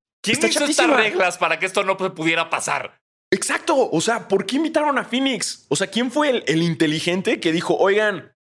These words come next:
Speaker 2: ¿ya se fijaron que Phoenix, si entra, aunque gane todo, no pasa"?
Speaker 1: Es que, bueno, ojo,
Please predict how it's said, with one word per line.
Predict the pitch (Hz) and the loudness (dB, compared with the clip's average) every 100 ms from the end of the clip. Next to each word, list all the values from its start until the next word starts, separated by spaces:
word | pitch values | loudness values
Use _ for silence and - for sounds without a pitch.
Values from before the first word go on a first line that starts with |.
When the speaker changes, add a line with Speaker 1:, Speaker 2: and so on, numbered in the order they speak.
| _ | _
Speaker 2:
¿ya | 160 - | 0 0
se | 330 | -2
fijaron | 208 208 220 214 | 0 2 2 0
que | 165 | -2
Phoenix, | - 180 156 - | 0 0 0 -2
si | - 147 | -2 0
entra, | 175 165 135 | 0 0 0
aunque | 113 131 127 139 | -2 -4 -4 -2
gane | 170 185 | -2 -2
todo, | - 175 165 123 - _ _ _ _ | 0 0 2 -2 -4 _ _ _ _
no | 143 151 | -4 0
pasa"? | 151 - 294 - _ - - - | -2 0 -4 -6 _ -20 -20 -2
Speaker 1:
Es | 175 185 | -2 2
que, | |
bueno, | 202 147 - - | 2 2 -2 0
ojo, | 135 117 | 0 0